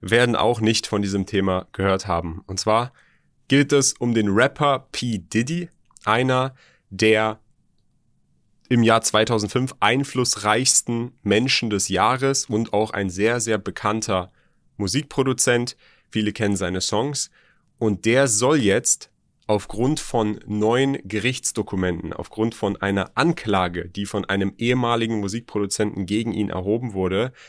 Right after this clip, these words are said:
quasi der neue Jeffrey Epstein der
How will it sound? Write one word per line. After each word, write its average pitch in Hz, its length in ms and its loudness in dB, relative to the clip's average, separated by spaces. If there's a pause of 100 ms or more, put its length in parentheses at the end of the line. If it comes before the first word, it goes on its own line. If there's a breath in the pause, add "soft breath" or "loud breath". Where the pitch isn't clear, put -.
(140 soft breath)
quasi 139 640 2
der 123 180 4
neue 127 380 4
Jeffrey 120 440 0
Epstein 123 640 -4 (400 soft breath)
der 104 280 0